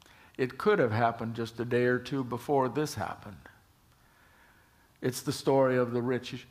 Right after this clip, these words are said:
ruler. You've probably heard it. A certain ruler asked Jesus, "Good teacher, what must I do to inherit eternal life?" And Jesus said,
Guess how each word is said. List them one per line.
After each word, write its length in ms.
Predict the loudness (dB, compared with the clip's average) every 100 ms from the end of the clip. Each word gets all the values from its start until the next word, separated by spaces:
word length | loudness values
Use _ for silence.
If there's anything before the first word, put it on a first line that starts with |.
| _ -4
ruler. 440 | -2 -2 -4 -8 -16 -20 _ _ _ _ _ _ _ _
You've 280 | -8 -8 -4
probably 440 | -4 -2 -6 -6
heard 280 | -4 -2 0
it. 120 | -2 -6 -18 _ _ _ _ _ _ _ _ _ _ -4
A 80 | -2
certain 420 | 2 2 2 2
ruler 320 | 2 4 4
asked 320 | 4 2 -2
Jesus, 480 | -4 -2 -2 -4 -4
"Good 300 | 0 0 0
teacher, 580 | -2 -2 -2 -2 -2 -8 -8
what 200 | -4 -4
must 300 | -4 -6 -2
I 140 | -2 0
do 240 | 0 0
to 160 | 0 -2
inherit 400 | 0 0 0 -2
eternal 440 | -6 -6 -4 -2
life?" 540 | -2 -2 -4 -10 -20 -20 _ _ _ _ _ _ _ _ _ _ _ _ _ _ _ _ _ _ -20
And 100 | -16
Jesus 380 | -12 -10 -10 -8
said, 300 | -6 -6 -8